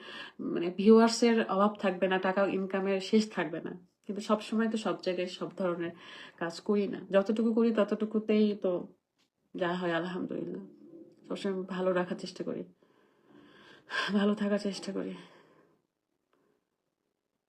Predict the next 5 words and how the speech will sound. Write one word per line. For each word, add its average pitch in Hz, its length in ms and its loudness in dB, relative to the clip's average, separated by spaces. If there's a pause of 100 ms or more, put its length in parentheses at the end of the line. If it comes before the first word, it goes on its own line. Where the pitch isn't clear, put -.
(1080)
নুসরাত 214 480 0
আপু, 180 380 -6 (520)
thank 190 240 -4
you, 185 180 -2
but 180 240 -2